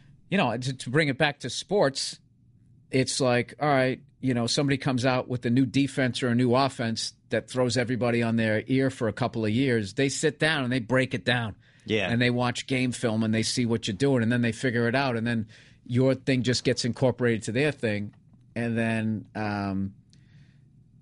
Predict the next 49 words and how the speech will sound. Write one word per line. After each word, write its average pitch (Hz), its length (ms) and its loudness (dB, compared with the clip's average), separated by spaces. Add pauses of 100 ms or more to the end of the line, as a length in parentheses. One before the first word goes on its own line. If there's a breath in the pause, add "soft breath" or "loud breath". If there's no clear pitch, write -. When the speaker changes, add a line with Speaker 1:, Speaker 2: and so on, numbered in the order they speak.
Speaker 2:
all 202 100 0
of - 40 -4
a - 20 -4
sudden, - 180 0
Speaker 1:
it's, 104 60 0
Speaker 2:
you're 107 100 2
not 117 100 2
Speaker 1:
it's, 110 60 -4
Speaker 2:
unique 117 300 -2
Speaker 1:
you're 117 100 0
Speaker 2:
anymore. 143 280 2
Speaker 1:
not 147 80 -2
unique 170 280 0
anymore. 110 480 -2
And 117 140 0
Speaker 2:
Yeah. 127 60 2
Speaker 1:
they 131 60 2
know 131 140 2
what's 123 200 0
going 120 260 0
on. 135 160 2
And 117 100 2
then 117 180 2
you, 120 220 -2
you 120 220 -6
start 127 360 -2
to, 123 120 2
like, 110 360 -2
you 117 80 -2
start 117 320 -4
to 110 80 -6
slip. - 380 -2 (460 soft breath)
And 117 160 2
I, 120 140 0
I've 123 140 -2
seen 147 260 0
that 135 160 2
with 120 180 -4
comics 139 520 -2
where 110 440 0
they're 123 280 0
at 117 140 0
the 117 80 -2
forefront 127 560 -2
and 110 100 0
then 113 120 0
they 107 100 0
stop 110 380 -2
writing 113 400 0